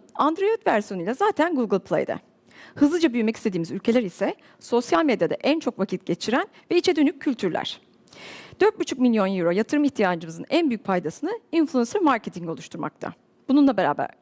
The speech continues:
orta vadede real time marketing ile etkileşimin en yüksek, maliyetin en düşük olduğu pazarlama yapısı için bir app eni olmaya çalışıyoruz.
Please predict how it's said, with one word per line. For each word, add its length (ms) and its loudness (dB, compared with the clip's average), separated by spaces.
orta 280 -2
vadede 500 0
real 160 4
time 200 0
marketing 540 -4
ile 200 0
etkileşimin 520 2
en 240 6
yüksek, 460 0
maliyetin 460 0
en 180 -2
düşük 220 -8
olduğu 200 -2
pazarlama 460 0
yapısı 280 -4
için 300 -6
bir 100 0
app 240 -2
eni 160 0
olmaya 280 -4
çalışıyoruz. 580 -12